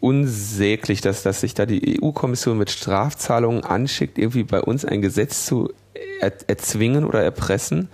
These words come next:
was als grundgesetzwidrig mit sofortiger Wirkung für nichtig erklärt wurde, ja. Und, ähm,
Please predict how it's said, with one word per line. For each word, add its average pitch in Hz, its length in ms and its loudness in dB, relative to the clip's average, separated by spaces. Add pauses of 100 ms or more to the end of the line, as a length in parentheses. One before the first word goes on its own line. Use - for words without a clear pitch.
(380)
was - 220 -2
als - 260 -2
grundgesetzwidrig 117 1120 0
mit 117 100 0
sofortiger 120 800 2
Wirkung 113 380 0
für - 160 -2
nichtig - 520 -2
erklärt - 540 -4
wurde, - 280 -4
ja. 98 260 -2 (760)
Und, 123 520 2
ähm, 117 400 2